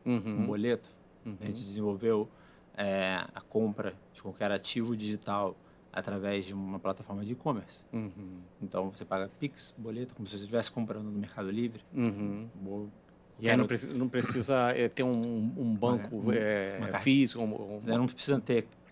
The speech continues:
Speaker 2: conta em corretora de
Speaker 1: Entendi,
Speaker 2: criptomoeda, não
Speaker 1: entendi.
Speaker 2: precisa ter conta, uma, a wallet, ela é cri-, ela é criada automática. A wallet é a carteira onde você guarda. Você precisa, quando você compra um ativo digital, alguma coisa que tá em blockchain, você tem que ter um wallet, que é uma carteira.
Speaker 1: Uhum.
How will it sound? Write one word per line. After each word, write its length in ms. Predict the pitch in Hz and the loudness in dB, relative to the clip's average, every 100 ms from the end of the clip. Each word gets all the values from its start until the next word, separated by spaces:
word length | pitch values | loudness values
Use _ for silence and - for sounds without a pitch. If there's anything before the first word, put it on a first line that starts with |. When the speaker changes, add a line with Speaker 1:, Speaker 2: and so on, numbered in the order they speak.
| - | -8
Speaker 2:
conta 260 | 117 107 | -6 -4
em 40 | 107 | -2
corretora 440 | 117 104 - 143 | 0 0 4 4
de 80 | 147 | 4
Speaker 1:
Entendi, 140 | 120 127 | 0 4
Speaker 2:
criptomoeda, 340 | 131 123 127 | 6 6 8
não 80 | 147 | 6
Speaker 1:
entendi. 160 | 139 123 | 6 2
Speaker 2:
precisa 160 | - | -2
ter 100 | 117 | -6
conta, 400 | - 120 117 120 | -4 -4 -4 -4
uma, 240 | 117 113 - - - | -2 -4 -6 -18 -6
a 120 | 120 | 2
wallet, 440 | 110 113 120 123 123 | 6 8 6 2 0
ela 100 | 117 | -2
é 40 | |
cri-, 180 | 117 117 | -2 -4
ela 160 | 107 104 | -2 -6
é 40 | |
criada 340 | 104 110 107 110 | -6 -2 -2 -2
automática. 580 | 110 113 98 90 - - | -4 -4 -4 -6 -14 -8
A 20 | |
wallet 440 | 104 107 120 123 | 0 4 4 4
é 20 | 117 | 2
a 60 | |
carteira 400 | - 113 - 120 | 2 0 2 2
onde 120 | 123 | 2
você 280 | 120 - 127 | 0 0 0
guarda. 440 | 156 120 117 98 92 | -2 0 0 0 -4
Você 120 | - | -12
precisa, 300 | - 127 113 - - | -4 -2 -2 -6 -4
quando 180 | 117 113 | 0 2
você 280 | 120 113 - - - | 2 2 -2 -16 -4
compra 300 | - 131 139 | 2 4 4
um 80 | 123 | 2
ativo 300 | 110 - 107 | 2 0 -2
digital, 480 | 107 107 110 110 113 | -2 -4 2 4 4
alguma 280 | 110 117 113 | 2 0 -2
coisa 220 | 107 104 | -4 -6
que 40 | - | -6
tá 80 | |
em 40 | 113 | -2
blockchain, 320 | 117 - 170 | -2 -2 -6
você 100 | 151 | -6
tem 80 | 151 | -6
que 60 | - | -4
ter 60 | |
um 180 | 165 160 | -2 0
wallet, 340 | 131 131 147 | 4 4 4
que 60 | - | -2
é 20 | |
uma 80 | 135 | -2
carteira. 480 | 151 151 131 127 107 | -2 -2 -2 -2 2
Speaker 1:
Uhum. 420 | 123 113 113 117 | 2 4 2 0